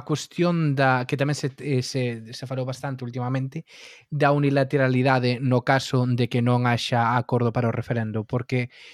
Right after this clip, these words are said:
sí que, em, se, se ven en dous mil catorce hubo un acordo entre o goberno escocés e o goberno central para convocar o referéndum, e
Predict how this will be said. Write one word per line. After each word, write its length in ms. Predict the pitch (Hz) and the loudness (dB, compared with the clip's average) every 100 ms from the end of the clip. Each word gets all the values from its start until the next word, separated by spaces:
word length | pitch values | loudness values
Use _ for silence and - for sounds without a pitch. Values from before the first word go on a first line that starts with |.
| - | -20
sí 320 | - - 190 185 | -10 -4 -2 -2
que, 480 | 185 180 180 - | 2 4 2 0
em, 640 | - 151 151 139 131 120 113 120 _ | 0 4 4 2 0 -2 -6 -10 _
se, 160 | - - - | -6 -4 -4
se 160 | - 165 | 0 2
ven 160 | 185 151 | 2 0
en 80 | |
dous 160 | 143 143 | -2 -2
mil 160 | 170 151 | -2 -2
catorce 320 | 151 185 - | 0 0 0
hubo 160 | 131 | 0
un 80 | 131 | 0
acordo 320 | 131 160 143 | 0 0 0
entre 400 | 123 120 127 120 _ _ _ _ - | 0 0 -4 -4 _ _ _ _ -2
o 160 | 131 | 2
goberno 240 | 135 147 147 | 4 4 2
escocés 400 | - 131 160 131 | 0 0 2 2
e 20 | |
o 80 | 127 | 0
goberno 320 | 120 131 135 | 2 2 2
central 480 | - 123 147 139 117 | 0 0 2 2 2
para 160 | 123 117 | 0 0
convocar 320 | 120 120 139 | 0 2 4
o 80 | 131 | 4
referéndum, 480 | 127 143 143 160 170 - - - - | 2 2 2 0 -2 -10 -20 -18 0
e 320 | 139 139 | 2 2